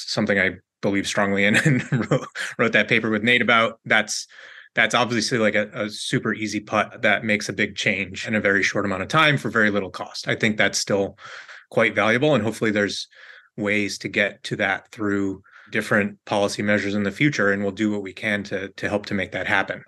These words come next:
We're working on state and local policy now, as are many others, to try to sort of reinforce what was done with the I R A.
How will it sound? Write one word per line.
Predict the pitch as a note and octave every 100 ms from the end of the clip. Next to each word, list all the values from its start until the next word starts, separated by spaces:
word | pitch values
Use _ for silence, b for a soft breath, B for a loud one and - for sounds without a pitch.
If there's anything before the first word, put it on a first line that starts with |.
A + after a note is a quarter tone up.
| -
We're | B2
working | G#2 G#2 A2
on | G2+ G2+
state | - A#2 G#2 G2+ _
and | A#2+ G#2+
local | G2 G2+
policy | G#2+ G#2 F#2+ -
now, | G#2 C3+ A#2+
as | F#2 G#2+ G#2
are | G#2
many | G#2 G#2
others, | G#2+ G#2 F#2 F2+
to | -
try | G#2+ F#2+
to | F#2
sort | F2+ A2
of | F#2
reinforce | G2+ F#2+ F#2+ - A#2 G#2+ -
what | G#2+ F#2+ - B B B B -
was | G#2+ F#2+
done | F#2+ G2 G2 F#2+ F#2+ A2
with | G#2+
the | G#2
I | G2
R | F#2+ G2
A. | -